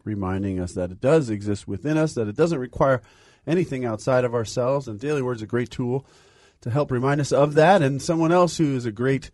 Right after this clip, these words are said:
person to help remind us of this truth is out in Utah somewhere right now where she lives. Her name, I believe she's out there. Her name is Christina Robaum. How are you today?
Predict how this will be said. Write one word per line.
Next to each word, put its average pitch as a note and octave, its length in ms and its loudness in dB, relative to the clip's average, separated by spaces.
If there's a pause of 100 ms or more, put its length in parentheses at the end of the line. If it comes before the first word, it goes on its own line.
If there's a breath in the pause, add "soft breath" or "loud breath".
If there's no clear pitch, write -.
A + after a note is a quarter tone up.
(280)
person C#3+ 460 -2
to A#2 80 -4
help A#2+ 320 0
remind A#2 540 -2
us A#2+ 160 -2 (100)
of B2 220 2
this B2 220 -2
truth D#3 480 -2 (600)
is A2+ 100 -16
out A2+ 220 0
in G#2 140 -4
Utah C#3 480 0
somewhere C#3 540 0
right C#3 200 2
now G3 540 -4
where D3+ 160 -2
she C3 160 -12
lives. E3 480 -4
Her D3 100 -4
name, D3 340 -4
I A#2+ 120 -2
believe E3+ 260 -2
she's A2 200 -6
out A2+ 180 -2
there. C#3+ 240 0
Her D3+ 80 -2
name D3 200 -4
is C3+ 120 -6
Christina D#3 600 -4
Robaum. C3 800 2
How D#3 160 2
are D3 140 2
you C3 280 -2
today? F#2 640 -2